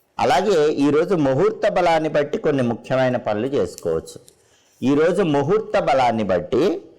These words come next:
కొన్ని ప్రత్యేకమైన లగ్నాలు ఉన్న సమయంలో ప్రత్యేకమైన పనులు చేసుకోవచ్చు. ఈరోజు ఉదయం ఎనిమిది గంటల యాభై ఐదు నిమిషాలకి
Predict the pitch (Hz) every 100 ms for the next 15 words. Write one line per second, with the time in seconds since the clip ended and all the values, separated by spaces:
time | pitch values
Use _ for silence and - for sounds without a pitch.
0 | _ _ - 143 156 151 135 131 190 196
1 | 190 180 170 156 143 120 120 123 190 202
2 | 180 143 131 160 127 127 127 - 170 113
3 | - 120 120 110 98 98 92 110 135 104
4 | - 82 80 - - _ _ _ _ _
5 | 123 143 170 196 156 143 190 220 180 139
6 | 156 180 180 175 170 175 170 143 131 143
7 | 165 160 139 151 165 165 156 - 147 131
8 | 127 - 95 98